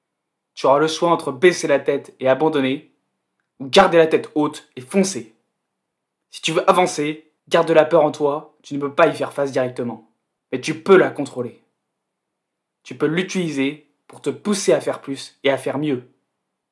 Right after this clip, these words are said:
Garde le contrôle sur tes émotions. Ne les laisse pas te dominer. Crois-tu qu'un soldat va sur un champ de bataille sans la boule au ventre ?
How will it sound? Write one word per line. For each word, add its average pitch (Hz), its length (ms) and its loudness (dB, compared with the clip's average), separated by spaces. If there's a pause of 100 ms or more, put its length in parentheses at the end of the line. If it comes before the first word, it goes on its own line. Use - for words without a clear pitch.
(100)
Garde 156 300 2
le 147 120 4
contrôle 139 360 -4
sur 127 140 -12
tes 127 160 -8
émotions. 120 380 -4 (560)
Ne 143 60 0
les 147 120 0
laisse 151 160 -2
pas 165 220 4
te 147 120 -6
dominer. 131 500 -4 (1000)
Crois-tu 175 360 4
qu'un 151 120 -2
soldat 151 580 0 (140)
va 135 80 -6
sur 135 180 -4
un 135 60 0
champ 185 220 -2
de 170 60 -4
bataille 143 460 0 (300)
sans - 240 0
la 151 100 2
boule 143 160 -2
au 139 60 2
ventre ? 156 340 -4